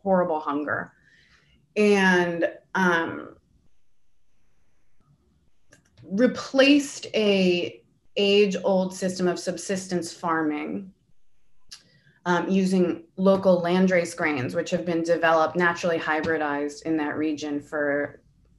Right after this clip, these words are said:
for generations and generations, with this incredibly petrochemical dependent,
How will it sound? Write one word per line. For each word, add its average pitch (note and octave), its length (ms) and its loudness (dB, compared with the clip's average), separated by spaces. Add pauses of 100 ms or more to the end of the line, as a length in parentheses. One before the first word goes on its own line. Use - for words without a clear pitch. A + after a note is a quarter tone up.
(140)
for D3 560 -4
generations D3+ 640 -2
and D3 80 -2
generations, C#3+ 640 -6 (1400)
with F3+ 720 2 (300)
this E3 720 2
incredibly F3 920 2
petrochemical E3 1200 -2
dependent, D#3+ 1040 -2